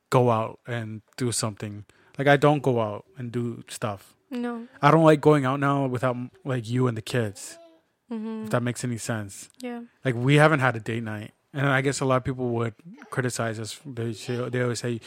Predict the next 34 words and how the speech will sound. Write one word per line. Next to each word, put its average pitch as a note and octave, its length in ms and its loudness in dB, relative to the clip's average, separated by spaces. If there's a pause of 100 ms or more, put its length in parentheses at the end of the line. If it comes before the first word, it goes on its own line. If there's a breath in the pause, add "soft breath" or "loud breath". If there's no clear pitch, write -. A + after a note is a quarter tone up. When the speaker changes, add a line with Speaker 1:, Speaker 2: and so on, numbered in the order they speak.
(260 loud breath)
Speaker 1:
"You C#3 120 6
guys C3+ 140 6
should C3+ 100 -4
have B2 160 2
a A#2 40 -2
date B2+ 240 -2
night," A2+ 200 -4
kinda A2+ 200 -6
thing. A#2 180 -6
But, A2+ 240 -8
like, A2+ 200 -4
Speaker 2:
Mm-hmm. A3+ 240 -10 (540)
Speaker 1:
we C#3 120 2
kinda D#3 240 4
have C#3+ 260 4
our B2+ 120 2
date B2 200 -2
nights A#2 280 -6
when A#2+ 100 -4
they're A#2 180 -2
asleep, G#2+ 400 -6 (720)
right? A2+ 260 0
Speaker 2:
Yeah. C#4+ 200 -8 (340)
Yeah, D4+ 160 -4
we F4 160 -8
watch C#4 280 -10
movies B3 720 -10 (140)
and C4 220 -12
everything. A#3 560 -10
We A#3 100 -10
sit A#3 240 -14
together. A3+ 640 -10
Speaker 1:
We B2 120 -4
talk. A2 500 -4